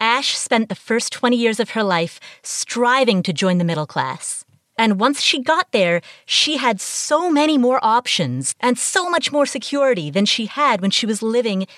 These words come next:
in a trailer park. But she quickly found that more money didn't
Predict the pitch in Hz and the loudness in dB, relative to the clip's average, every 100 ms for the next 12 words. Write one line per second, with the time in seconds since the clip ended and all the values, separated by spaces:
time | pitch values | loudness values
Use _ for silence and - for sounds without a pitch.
0 | - 202 208 - 285 247 180 - 117 - | -4 0 0 0 2 2 0 -6 -10 -10
1 | - - _ - 240 - 247 - 359 370 | -20 -20 _ -2 0 2 -2 -2 -4 0
2 | 349 - 311 226 202 - _ - 190 - | -2 0 0 0 -2 -6 _ -6 -2 -2
3 | 220 226 262 359 277 175 165 165 - 165 | 0 2 2 2 0 0 -2 -6 -10 -8
4 | 196 285 349 | 0 2 0